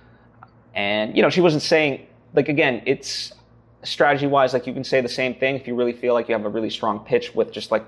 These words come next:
one, we'll call it a log line, if, even though it's not technically a log line. But if you think you have a really strong one, yeah, you can just tweet that out three times over, and that's fine.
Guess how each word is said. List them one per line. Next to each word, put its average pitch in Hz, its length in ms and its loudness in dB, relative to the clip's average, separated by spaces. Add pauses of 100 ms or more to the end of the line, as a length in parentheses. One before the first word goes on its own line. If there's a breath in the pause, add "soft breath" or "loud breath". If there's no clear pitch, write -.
one, 110 440 -2 (640 loud breath)
we'll 120 300 -4
call 131 260 4
it 117 40 2
a 117 40 2
log 110 280 4
line, 120 160 -2
if, 110 140 -6 (140)
even 113 180 -6
though 110 80 -2
it's 107 100 -6
not - 240 -8
technically 113 400 -4
a 104 60 0
log 107 260 2
line. 143 300 -2 (560 soft breath)
But 123 80 -2
if 123 100 -2
you 135 120 6
think 147 280 -2
you 139 100 2
have 131 160 4
a 123 40 0
really 120 240 4
strong 180 360 2
one, 143 140 2
yeah, 147 120 4
you 113 120 -2
can 110 220 -2
just - 180 -10
tweet 120 220 -6
that 110 160 4
out 107 320 0
three 110 140 -4
times 127 400 -2
over, 120 300 4
and 104 120 -4
that's 104 160 -8
fine. 135 380 2